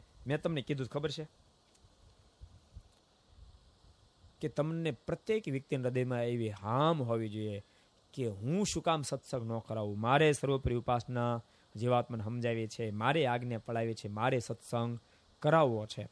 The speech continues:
તમારા મનમાં થાય, "સ્વામી, મને જ્ઞાનનું કેમ કરાવું?"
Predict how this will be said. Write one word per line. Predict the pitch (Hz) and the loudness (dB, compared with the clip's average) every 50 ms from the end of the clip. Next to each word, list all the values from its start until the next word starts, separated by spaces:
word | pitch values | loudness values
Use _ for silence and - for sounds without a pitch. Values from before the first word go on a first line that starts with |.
| _ _ _ _ _ - - - - - - - - _ _ - - | _ _ _ _ _ -20 -20 -20 -20 -20 -20 -20 -20 _ _ 0 4
તમારા | 294 208 254 262 262 262 | 6 8 10 10 8 8
મનમાં | 262 262 269 269 262 254 | 6 4 2 2 2 2
થાય, | 196 247 240 233 | 4 4 4 4
"સ્વામી, | 190 - 202 226 247 | 4 2 0 0 0
મને | 233 220 226 226 240 240 233 233 226 | -2 -4 -4 -4 -2 -2 -2 -2 -4
જ્ઞાનનું | 190 185 180 190 202 226 240 233 233 233 220 214 202 | -4 0 2 4 6 6 4 4 0 -2 -2 -2 0
કેમ | 165 214 220 208 180 | 0 0 0 0 0
કરાવું?" | 165 156 143 131 123 120 123 123 | 2 2 4 4 2 0 -2 -8